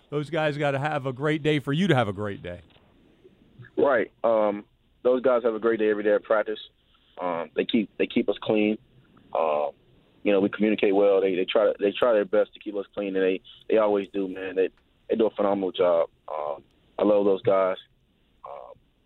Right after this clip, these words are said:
Speaker 2: you know, those are my guys. I treated them before the season out to eat, man. You know,
Speaker 1: <laughs>
Speaker 2: um, those, those are, those are my guys, man. I love them. I communicate with them. Uh, we, we always on, um,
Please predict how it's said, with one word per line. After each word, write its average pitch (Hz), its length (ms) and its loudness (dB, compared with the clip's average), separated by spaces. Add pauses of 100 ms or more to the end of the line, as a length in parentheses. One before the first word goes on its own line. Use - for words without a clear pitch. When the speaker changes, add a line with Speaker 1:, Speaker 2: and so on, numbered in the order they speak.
(440)
Speaker 2:
you - 60 -10
know, 92 100 0
those 98 200 4
are - 20 -10
my 90 100 -2
guys. 92 320 2
I 90 180 2
treated 110 280 2
them 104 160 -2 (420)
before 104 280 0
the 98 160 0
season 104 240 2
out 101 160 0
to 95 60 -2
eat, 98 180 0
man. 95 320 2 (180)
You 95 60 0
know, 87 200 2 (120)
Speaker 1:
<laughs> - 100 -20
Speaker 2:
um, 67 560 -6 (400)
those, 110 320 2
those 107 300 2
are, 98 100 -8
those 107 220 2
are - 20 -6
my 98 140 -2
guys, 95 360 2
man. 92 220 -2
I 87 80 0
love 101 220 2
them. 101 100 -2
I 90 80 -2
communicate 98 460 0
with 95 180 4
them. 95 140 -2 (420)
Uh, 85 180 -4
we, 87 240 0
we 92 180 4
always 95 340 4
on, 92 120 0
um, 87 400 0